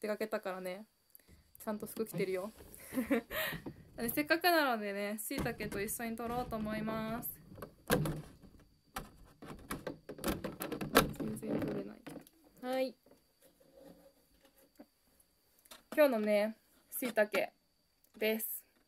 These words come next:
Speaker 1: まあ、初めての、初めのね、一番初めの椎茸。まあ、これからね、この椎茸と頑張ってね、この椎茸をね、育てる宿命ができたので、頑張っていこうと思います。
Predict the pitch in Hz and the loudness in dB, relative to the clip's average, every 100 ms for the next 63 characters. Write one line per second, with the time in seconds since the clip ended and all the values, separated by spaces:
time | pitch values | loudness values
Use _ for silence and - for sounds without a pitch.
0 | _ _ - _ - - _ _ _ _ | _ _ -20 _ -20 -20 _ _ _ _
1 | _ _ _ _ _ 202 208 208 226 202 | _ _ _ _ _ -10 -6 -2 0 -2
2 | - 220 - 220 226 226 226 220 269 220 | -4 -10 -6 -6 -2 0 0 -2 -6 -10
3 | - 226 220 214 214 208 208 214 202 220 | -2 -2 0 -2 -4 -4 -4 -6 -8 -12
4 | - - _ _ _ _ 214 214 220 226 | -14 -20 _ _ _ _ -8 -2 0 2
5 | 226 226 233 226 226 220 240 226 220 202 | 2 2 -2 -2 -4 -2 -2 -2 -4 -6
6 | 196 208 220 226 - 202 196 220 - _ | 2 2 4 0 -2 -4 -4 -6 -14 _
7 | _ _ _ _ - - 233 233 262 254 | _ _ _ _ -20 -8 -6 -2 -2 0
8 | 233 220 208 202 208 - _ _ _ _ | -2 -2 -2 -2 -6 -8 _ _ _ _
9 | _ 240 226 233 226 208 - _ - - | _ -4 -2 0 2 0 -4 _ -18 -6
10 | 214 214 214 214 220 226 208 202 196 - | -2 2 2 0 -4 -2 0 0 -2 -6
11 | _ _ - _ _ _ - _ _ _ | _ _ -20 _ _ _ -20 _ _ _
12 | _ _ _ 226 226 254 254 240 247 247 | _ _ _ 0 4 4 4 2 2 2
13 | 240 240 233 240 240 233 240 294 | 0 0 0 2 2 2 0 -4